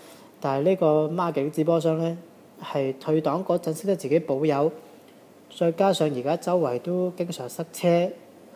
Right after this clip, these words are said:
好多人每日都會有好長時間喺車裏邊㗎嘛。噉呢個時候部車有幾大力呢？其實就唔重要嘅，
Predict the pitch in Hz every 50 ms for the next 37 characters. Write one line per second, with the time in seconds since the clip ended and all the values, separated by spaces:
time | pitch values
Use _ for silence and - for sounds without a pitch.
0 | - - 156 156 180 180 180 156 135 127 127 135 143 143 139 139 - 165 165 160
1 | 151 143 143 143 135 135 147 165 151 151 135 120 117 123 120 131 139 147 147 -
2 | 156 156 143 139 139 135 147 147 147 147 139 135 131 - - - - - - -
3 | - - 156 160 180 185 175 165 151 - - 131 123 123 - 135 131 127 127 127
4 | - - 135 135 135 - - 160 160 160 160 156 143 151 151 151 151 143 135 127
5 | 123 - - 147 151 156 151 - - - - - - - - - - - - -
6 | - 131 - 139 127 - 135 127 127 120 - 135 127 127 131 139 139 139 139 -
7 | 139 123